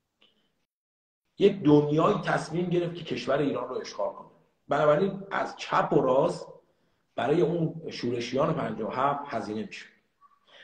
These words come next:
شاید خیلی مسافرت‌هایی که اینها می‌کردن حتی پول هواپیما هم نمی‌دادن، پول بلیط هم نمی‌دادن، پول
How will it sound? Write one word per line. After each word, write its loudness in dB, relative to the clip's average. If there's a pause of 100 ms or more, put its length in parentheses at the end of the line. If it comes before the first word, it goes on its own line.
(140)
شاید 0
خیلی -2
مسافرت‌هایی -2
که -4
اینها -6
می‌کردن -4
حتی -6
پول -6
هواپیما -4
هم -4
نمی‌دادن، -18 (100)
پول -18
بلیط -16
هم -2
نمی‌دادن، -12 (140)
پول -10